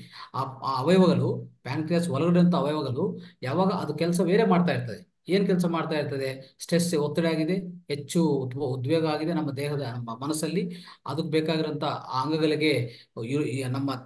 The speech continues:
ದೇ-, ರಕ್ತವಲಯದಂಥ ಎಲ್ಲಾ ಗ್ಲೂಕೋಸ್ ತೆಗೆದಾಕಿ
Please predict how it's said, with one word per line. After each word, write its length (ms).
ದೇ-, 80
ರಕ್ತವಲಯದಂಥ 680
ಎಲ್ಲಾ 260
ಗ್ಲೂಕೋಸ್ 440
ತೆಗೆದಾಕಿ 600